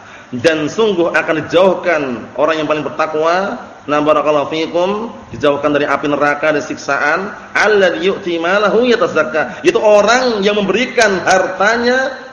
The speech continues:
kemudian apa? Na barakallahu fikum, menzakatkannya dan juga mensucikannya. Maksudnya bagaimana? Ini Abu Bakar.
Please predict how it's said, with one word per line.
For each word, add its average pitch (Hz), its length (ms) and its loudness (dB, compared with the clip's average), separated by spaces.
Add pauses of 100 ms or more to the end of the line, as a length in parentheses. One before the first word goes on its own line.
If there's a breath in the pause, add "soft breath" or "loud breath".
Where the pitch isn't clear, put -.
(100)
kemudian 196 580 2
apa? 175 560 -2 (160)
Na 170 320 2
barakallahu 175 560 2
fikum, 202 560 -2 (240)
menzakatkannya 175 1000 0
dan 160 140 0
juga 160 180 -2
mensucikannya. 151 600 -2
Maksudnya 160 340 0
bagaimana? 156 540 0
Ini 165 180 -2
Abu 131 220 -2
Bakar. 123 560 -6